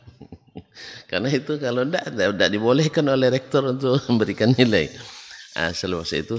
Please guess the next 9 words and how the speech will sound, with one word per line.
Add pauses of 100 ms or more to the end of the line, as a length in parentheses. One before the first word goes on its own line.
kalau
soal
nilai
itu
milik
saya
memang. (1120)
Ah,
gimana?